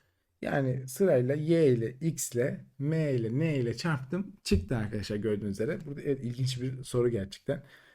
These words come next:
Ee, buradaki soru diyor ki A tanesi kalemlerden beşer kişi, beş kişiye sekizer adet. Yani toplam kırk adet A T L'den, yani kırk A'mız var.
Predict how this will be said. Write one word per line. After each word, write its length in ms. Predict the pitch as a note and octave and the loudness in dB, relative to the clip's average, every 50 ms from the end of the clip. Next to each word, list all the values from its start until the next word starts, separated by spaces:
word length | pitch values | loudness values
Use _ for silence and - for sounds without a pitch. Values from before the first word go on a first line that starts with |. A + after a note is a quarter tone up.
| _ _ - | _ _ -4
Ee, 320 | - G2+ G2+ G2 G2+ B2 | -2 0 0 0 0 0
buradaki 360 | C3 B2 B2 - - - - | -2 -2 -2 -2 -6 -8 -6
soru 280 | - C3 - - - F3+ | -6 -4 -4 -4 -6 -8
diyor 140 | - E4 - | -8 -10 -8
ki 220 | - - - - _ _ _ _ - - - _ _ | -6 -8 -8 -10 _ _ _ _ -20 -20 -20 _ _
A 240 | - E3+ G3 G#3+ G#3 | -4 -2 -2 -2 -2
tanesi 480 | G#3 G3+ G3 F#3+ F#3 F3+ F3 - F3 E3+ | 0 -2 -2 0 -2 -2 -4 -6 -6 -4
kalemlerden 880 | - D#3+ D3+ D#3 D#3 D#3+ D#3 D#3 D#3 D3+ C3+ A#2 A2 G#2+ G#2 G#2+ G#2+ | 0 2 2 4 4 4 2 2 0 0 -2 -2 -2 -4 -6 -2 0
beşer 480 | B2+ D#3+ F3 F3 - - G3 G3+ G3 G3 | 2 2 2 0 0 0 0 0 0 -2
kişi, 440 | - - - - D3 C3+ C3+ C3+ C#3 | -4 -10 -6 -4 -2 -2 -2 0 0
beş 200 | E3 F#3 F3+ - | 0 0 0 -2
kişiye 240 | - - - D#3 | -8 -6 -4 -4
sekizer 380 | - - D3+ C3+ - - D3 A#2 | -2 -2 -4 -4 -2 -2 -2 -2
adet. 180 | F#2 F#2 F#2 A#2+ | -2 -4 -4 -4
Yani 120 | A2+ G#2+ | -4 -4
toplam 240 | G2 C3 D3+ E3+ E3 | -4 -4 -2 -2 -2
kırk 280 | - - F3 - - | 0 0 0 0 -2
adet 320 | A#2 - C3 D3+ C#3+ - - _ _ _ _ _ _ | -4 -4 -4 -4 -4 -6 -12 _ _ _ _ _ _
A 260 | - C3+ C#3+ C#3+ C3+ | -4 -2 -2 -2 -2
T 200 | C#3 - A2 F#2+ | -2 -2 -2 -2
L'den, 200 | F#2+ F#2+ F2 F2+ | -2 -4 -4 -6
yani 220 | F#2 F#2 F#2 G2+ - | -8 -8 -8 -8 -4
kırk 300 | - - E3+ D3+ C#3+ - | 0 2 2 2 2 0
A'mız 400 | C3+ B2 A#2+ A#2+ A#2 G#2+ G2+ F#2+ | -2 0 0 0 -2 -4 -4 -6
var. 320 | F#2+ - - - - - | -6 -6 -8 -10 -14 -18